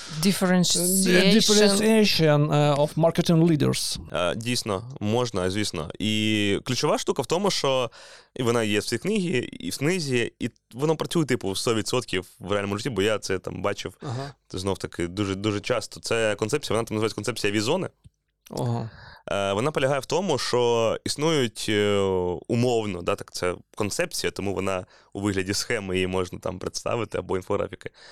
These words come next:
Speaker 3: що існують певні, е, інтереси. І от є інтерес клієнта
Speaker 2: Мгм.
Speaker 3: або потреби клієнта. Це таке
Speaker 2: Так.
Speaker 3: велике, е, хмара, да, тегів умовних таких
Speaker 2: Мгм.
Speaker 3: якихось.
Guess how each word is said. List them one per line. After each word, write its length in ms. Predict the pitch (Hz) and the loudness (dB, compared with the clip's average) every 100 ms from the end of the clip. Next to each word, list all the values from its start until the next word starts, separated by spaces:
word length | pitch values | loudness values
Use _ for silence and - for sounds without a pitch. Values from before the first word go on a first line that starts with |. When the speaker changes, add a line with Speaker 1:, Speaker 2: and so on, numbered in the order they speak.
| - - | -20 -14
Speaker 3:
що 140 | - 117 | -4 -4
існують 360 | 135 170 156 | 0 -2 0
певні, 420 | 120 123 120 117 110 104 101 98 95 92 90 - - | -2 -2 -2 0 0 0 0 0 0 -2 -8 -16 -8
е, 280 | 78 87 87 | -4 -4 -2
інтереси. 720 | 120 113 117 101 92 - - - _ _ _ _ _ - - - - | -2 -2 0 0 -2 -4 -8 -14 _ _ _ _ _ -20 -20 -20 -4
І 100 | 117 | -2
от 140 | 110 | 0
є 360 | 110 160 214 208 - | 0 0 0 -2 -2
інтерес 600 | 113 104 131 156 - - | -2 0 0 0 -2 -4
клієнта 600 | - 107 98 82 - - - | -2 0 0 -4 -8 -14 -8
Speaker 2:
Мгм. 260 | 165 156 117 | 0 2 2
Speaker 3:
або 140 | 135 147 | 0 -2
потреби 400 | 156 104 120 110 | -2 -2 -2 -2
клієнта. 500 | 104 95 87 82 - | -2 0 -2 -4 -10
Це 120 | - | -8
таке 140 | 131 | -6
Speaker 2:
Так. 100 | 92 | -2
Speaker 3:
велике, 400 | 104 123 98 95 - - - _ - | -2 -2 -2 -4 -6 -14 -20 _ -8
е, 340 | 82 85 82 | -4 -2 -4
хмара, 800 | 87 - 110 104 104 92 85 80 - | -4 -4 0 0 0 0 -2 -6 -12
да, 220 | - - - - - - | -10 -10 -10 -16 -20 -4
тегів 480 | 113 110 104 92 - | 0 2 2 -2 -4
умовних 400 | 90 90 87 90 | -2 -2 -2 2
таких 240 | 151 107 | 4 6
Speaker 2:
Мгм. 80 | 117 | 6
Speaker 3:
якихось. 440 | 131 151 160 - | 4 2 -4 -10